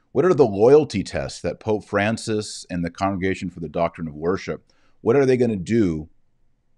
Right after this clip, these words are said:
to put the screws in to Fraternity of Saint Peter, Institute of Christ the King, et cetera? Okay, so I just mentioned nineteen eighty-eight.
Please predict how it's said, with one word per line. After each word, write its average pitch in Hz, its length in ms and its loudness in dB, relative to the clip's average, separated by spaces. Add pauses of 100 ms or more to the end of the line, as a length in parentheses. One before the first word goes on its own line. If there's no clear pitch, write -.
to - 100 -12
put - 240 -6
the 92 60 -10
screws 107 500 0
in 82 380 -2 (800)
to 90 260 -4
Fraternity 92 380 -4
of 85 100 -8
Saint 82 200 -8
Peter, 82 280 -8
Institute 73 400 -12
of 71 60 -16
Christ 71 240 -12
the - 80 -18
King, 67 200 -14
et - 100 -16
cetera? - 320 -20 (920)
Okay, 113 160 2
so - 120 -2
I 113 120 4
just 156 200 -2
mentioned 139 280 0
nineteen 92 480 -4
eighty-eight. 71 500 -8